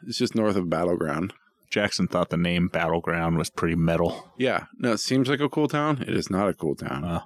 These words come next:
Speaker 1: It's, uh, I was talking to Tanya. I was like, "It's amazing you drive for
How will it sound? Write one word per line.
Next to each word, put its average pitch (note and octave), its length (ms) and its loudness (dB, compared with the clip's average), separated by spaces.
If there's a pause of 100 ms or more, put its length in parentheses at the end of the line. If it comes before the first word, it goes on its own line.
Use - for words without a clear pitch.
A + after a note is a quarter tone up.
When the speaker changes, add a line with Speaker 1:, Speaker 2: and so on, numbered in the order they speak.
(180)
Speaker 1:
It's, G#2 220 0
uh, F2+ 580 2 (260)
I A2+ 100 2
was G2+ 160 0
talking G#2+ 300 0
to E2+ 80 -2
Tanya. E2+ 380 2
I - 60 -6
was - 140 -10
like, E2+ 140 0
"It's - 160 -2
amazing D3 560 4
you A#2 100 4
drive A2+ 300 2
for G2 320 0